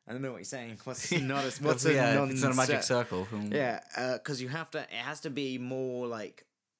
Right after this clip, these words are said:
Speaker 1: oval-ish, more egg-shaped, because according to videos, <laughs> this all could be nonsense, <laughs> and I could have, uh, wasted my time. Uh,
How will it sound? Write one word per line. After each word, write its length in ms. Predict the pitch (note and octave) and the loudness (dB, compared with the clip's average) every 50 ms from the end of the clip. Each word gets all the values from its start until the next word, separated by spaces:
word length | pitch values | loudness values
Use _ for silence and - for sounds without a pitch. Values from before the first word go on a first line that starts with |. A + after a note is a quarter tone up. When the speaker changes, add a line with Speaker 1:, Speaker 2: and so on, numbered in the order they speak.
| _ _ - | _ _ -6
Speaker 1:
oval-ish, 1700 | B2 C3 C3 C3 B2 G#2+ G#2+ G#2+ G2 F2+ F2+ F#2 - _ _ _ _ _ _ _ _ _ _ - G2 G2+ F2 D2+ - - - - - - _ _ | -4 -2 -2 -2 -4 -4 -6 -6 -8 -8 -10 -14 -18 _ _ _ _ _ _ _ _ _ _ -10 -10 -8 -8 -8 -10 -10 -10 -12 -12 -16 _ _
more 240 | - A#2+ B2 B2 - - - | -10 -8 -8 -8 -8 -8 -10
egg-shaped, 580 | A#2+ A2+ A#2 - - A#2 G2+ F#2+ F2+ - - _ _ _ _ _ | -10 -10 -10 -8 -8 -6 -6 -8 -8 -12 -16 _ _ _ _ _
because 460 | - G#2+ - B2 A2+ G#2+ G2+ - - - _ _ _ _ _ _ _ _ _ _ _ _ _ _ _ _ _ - | -12 -8 -6 -6 -6 -6 -6 -8 -10 -12 _ _ _ _ _ _ _ _ _ _ _ _ _ _ _ _ _ -20
according 440 | - - - C#3+ D#3+ E3 D#3 C#3 A#2 | -14 -8 -4 -2 -2 -2 -2 -4 -4
to 260 | - B2+ A#2 A2 - - | -4 -4 -4 -4 -6 -6
videos, 1040 | G2+ B2+ B2+ A2 A2+ F#2+ D#2+ E2 - - - - - - - - - - - - - - _ - - - | -4 -4 -2 -2 -2 -4 -4 -4 -6 -6 -8 -8 -6 -6 -4 -4 -6 -6 -8 -10 -14 -16 _ -16 -14 -12
<laughs> 220 | - - - - | -12 -12 -8 -4
this 160 | - E3 D#3 E3+ | -4 -2 0 2
all 140 | E3 D#3 | 2 2
could 220 | - - E3 E3 C3+ | 2 2 0 0 2
be 100 | C#3 B2+ | 0 0
nonsense, 680 | A#2 A2+ A2+ B2+ C3 - - - C3+ C3 - - - - | 0 -2 -4 -2 -2 0 0 -2 -4 -4 -2 -2 0 0
<laughs> 40 | D#3+ | 2
and 60 | D3 | 2
I 120 | C#3+ C#3 | 2 2
could 160 | C3+ - D#3 D3 | 2 2 2 2
have, 160 | D3 B2+ B2 | 2 2 2
uh, 180 | C3 B2+ B2 - - _ _ _ | 2 2 2 0 -4 _ _ _
wasted 500 | - D#3 E3 F#3+ G#3 G3+ - G3+ G#3 D#3+ | -2 2 4 4 4 4 4 4 4 6
my 140 | F3+ F#3+ G3 G3 | 6 6 6 6
time. 320 | G3 A3+ B3 - - - - - - - - - - - - - F3 C3+ - - _ _ - | 6 6 4 4 0 -6 -4 -4 -4 -4 -4 -6 -10 -10 -10 -10 -10 -10 -12 -14 _ _ -2
Uh, 380 | C3 C3+ C3 C3 B2+ B2 A2 | 0 0 2 0 0 -2 -2